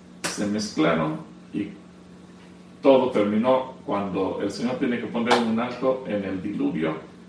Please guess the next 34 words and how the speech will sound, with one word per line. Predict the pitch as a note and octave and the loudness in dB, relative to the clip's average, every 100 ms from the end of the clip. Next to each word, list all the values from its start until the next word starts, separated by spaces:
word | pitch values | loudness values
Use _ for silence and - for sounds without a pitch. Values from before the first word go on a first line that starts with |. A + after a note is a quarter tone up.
| - | -10
en | G2+ F#2+ | -8 -6
el | F#2+ F#2 | -6 -6
tiempo | - A#2+ - A2 | -4 -4 -2 -2
de | G2 | 0
Noé, | G2+ A2+ D#3+ F3 - - - - - - - | 0 0 0 -2 -4 -16 -20 -20 -20 -20 -14
y | - F#2+ F#2 F2 - - - - - | -4 -4 -4 -8 -14 -20 -20 -20 -2
cuando | G#2 G2+ G2+ | 2 2 0
el | F#2+ | -2
Señor | A2 A2 C#3 C3+ | -2 2 2 2
le | A#2 G#2+ | 0 4
da | B2+ | 6
la | B2+ A2+ A#2 | 6 4 4
orden, | B2+ C#3 C3+ | 2 2 -2
la | G#2+ G#2+ | 0 2
ley | G#2 B2+ B2+ - | 2 0 0 -2
a | |
Moisés, | A2+ A#2+ A#2+ D3+ D#3 - - | 0 0 0 2 2 0 -4
le | G#2 | -2
da | G2+ G#2+ | 2 2
la | G2+ | 2
misma | G#2 C3 - A#2+ | 0 -2 -4 -6
instrucción: | - - - C#3 - - - - - - | -6 -8 -2 -2 -2 -6 -14 -20 -16 -2
"No | A2+ B2 | 0 0
emparentarás | - - - G2+ F#2+ F2 F#2+ G#2 A#2+ - - - - - - - - | -2 -2 -2 0 -4 -4 -2 0 -2 -4 -10 -12 -18 -20 -20 -16 -4
con | F2 E2+ | -2 0
los | E2 - | -2 -6
pueblos", | - A2+ A2+ G#2+ G#2 - - - - - - | -4 0 0 0 -2 -6 -16 -18 -18 -18 -10
etcétera, | G2 F2+ G#2+ - E2+ | -8 -4 -2 -4 -4
etcétera, | F2 - D3+ D3 C3+ - - - - - | -4 -2 -2 0 -2 -2 -10 -20 -20 -10
"ni | G#2+ G2+ G2+ | -6 -4 -4
darás | G#2 F#2+ - - | -2 -2 -2 -4
a | - | -6
tu | F#2+ | -4
hija, | G2+ - - | -4 -4 -4